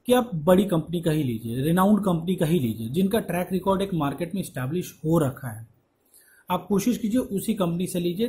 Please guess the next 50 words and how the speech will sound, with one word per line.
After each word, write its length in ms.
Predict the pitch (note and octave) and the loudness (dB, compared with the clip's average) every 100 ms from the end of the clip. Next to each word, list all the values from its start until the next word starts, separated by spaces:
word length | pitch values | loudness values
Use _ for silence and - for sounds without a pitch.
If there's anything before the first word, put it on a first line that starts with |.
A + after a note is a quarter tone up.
| A#3 | -2
थोड़ा 200 | D#3+ E3+ | 0 0
सा 160 | F3 F#3 | 2 0
अपना 240 | F3+ F3 | 0 -4
premium 380 | E3+ D3+ D3+ E3 | -4 -4 -2 0
बचाने 400 | D3+ - C#3 D#3 | -2 -2 -4 -4
के 120 | D#3 | -6
लिए, 180 | D#3 F3 | -4 -4
premium 360 | E3+ C#3+ D3+ D#3 | -4 -4 -2 -2
में 120 | D#3+ | -4
थोड़ा 240 | C3 C3+ | -4 -4
सा 180 | C3+ D#3 D#3 - - - _ _ | -4 -6 -6 -10 -20 -20 _ _
पैसा 260 | D#3 C3+ D#3+ | -4 -2 0
save 340 | - C#3 D3 D#3 | -2 -2 -2 -2
करने 220 | D3 D#3 | -2 -2
के 120 | D#3 | -2
लिए 140 | E3 F3+ | -2 -2
आप 120 | D#3+ | -4
किसी 180 | D3+ D#3 | -6 -6
छोटी 360 | - C#3 C3+ | -4 -4 -4
company 280 | D3+ C#3+ D3+ | -4 -4 -4
के 120 | D#3 | -4
पास 320 | D3+ D3 C#3 C3 | -6 -4 -6 -4
में 280 | E3 G3 - _ _ _ _ | -4 -4 -8 _ _ _ _
मत 220 | C#3 D3+ | -4 -4
जाइए, 260 | D3 E3+ G#3 | 0 2 2
क्योंकि 260 | G#3+ F#3+ F3+ | 0 0 0
वहाँ 140 | F3 | 0
problems 520 | E3 C3+ C#3 F#3 F3+ - | -2 -4 -2 -4 -6 -6
आ 120 | D#3 D#3+ | -2 -2
सकती 400 | D#3+ D#3 F3 F3+ | -2 -6 -4 -4
हैं। 100 | G3+ | -2
Normally 440 | D#3 D3 D#3 D#3+ | -2 -2 -2 -4
ऐसा 140 | E3 | -4
सुनने 300 | D#3 C#3+ C#3+ | -6 -6 -6
में 120 | D#3 C#3+ | -6 -6
आता 260 | C3 D3 | -6 -8
है 80 | D#3 | -10
कि 140 | E3+ | -8
वो 120 | G3 C#3+ | -6 -4
आती 380 | A#2+ A#2 D#3+ D3+ | -6 -8 -8 -4
है, 140 | G3 A3 - _ - - - | -4 -6 -14 _ -20 -18 -2
वो 160 | D3+ | 2
claim 340 | D3+ D#3+ D#3 D#3+ | 2 2 2 2
देने 240 | C#3 C3+ | 2 2
में 140 | D#3+ E3+ | 2 2
deny 280 | C#3 B2+ C3+ | 2 2 0
करती 420 | C3+ A#2+ - C#3 | -2 -4 -2 0
है 140 | C3 A#2 | 0 0
at 160 | - | -4
times। 300 | A#2 G#2+ F#2+ | -6 -6 -10